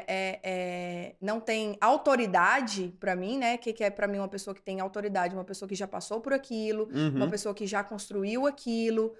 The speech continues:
Speaker 1: uma pessoa que de fato pode falar algo, né?
Speaker 2: Uhum.
Speaker 1: É, então eu nem dou ouvido, eu, eu deleto, eu esqueço. Então, se
Speaker 2: Sim.
Speaker 1: já teve, eu não sei.
Speaker 2: Boa, boa, boa.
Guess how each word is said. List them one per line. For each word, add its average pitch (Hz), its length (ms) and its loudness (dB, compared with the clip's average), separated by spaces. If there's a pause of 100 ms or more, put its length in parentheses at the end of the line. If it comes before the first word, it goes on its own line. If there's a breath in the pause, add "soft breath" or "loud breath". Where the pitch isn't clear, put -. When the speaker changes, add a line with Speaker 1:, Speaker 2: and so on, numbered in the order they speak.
(180 loud breath)
Speaker 1:
uma 202 140 -2
pessoa 208 260 -2
que 208 300 -6
de 202 220 2
fato 240 520 2
pode 339 300 4
falar 349 340 4
algo, 190 460 4
né? 202 420 -2
Speaker 2:
Uhum. 143 400 4 (120)
Speaker 1:
É, 185 380 2
então 311 260 0
eu 370 380 -2
nem 269 200 0
dou 294 140 6
ouvido, 208 400 2
eu, 208 180 2 (180)
eu 226 140 2
deleto, 220 520 6
eu 208 100 6
esqueço. 208 420 2
Então, 233 160 -6
se 320 120 -2
Speaker 2:
Sim. 277 60 2
Speaker 1:
já 254 140 6
teve, 240 320 2
eu 262 80 -2
não 269 100 -4
sei. 196 460 -6
Speaker 2:
Boa, 123 400 4
boa, 113 220 0
boa. 113 240 -2